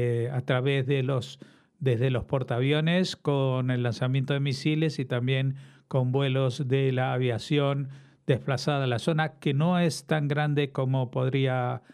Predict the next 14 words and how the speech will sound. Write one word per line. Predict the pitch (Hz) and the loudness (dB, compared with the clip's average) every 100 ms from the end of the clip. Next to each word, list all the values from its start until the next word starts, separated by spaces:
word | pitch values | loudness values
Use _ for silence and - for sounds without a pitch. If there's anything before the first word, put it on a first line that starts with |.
| - _ _ | -20 _ _
eh, | 135 120 117 107 | -2 0 -2 -4
eh, | 170 120 | -4 -2
cabría | 131 131 135 131 | 0 0 0 0
pensar, | 131 110 - 170 185 | -2 -2 0 0 0
porque | 185 123 107 | -2 -6 -4
en | 120 | -4
los | 110 | -4
portaaviones | - 131 123 127 127 135 135 - - _ - | -6 -6 -2 0 0 0 -2 -6 -18 _ -8
hay | 131 | -4
una | 120 | -2
capacidad | 120 123 - 113 - 127 131 131 135 | -2 -4 -4 -8 -4 -2 0 0 0
limitada | 131 135 120 107 147 143 117 - | 0 0 0 -4 -2 -2 -4 -6
para | 113 113 | -6 -4
llevar | 113 120 123 120 | -2 0 0 -2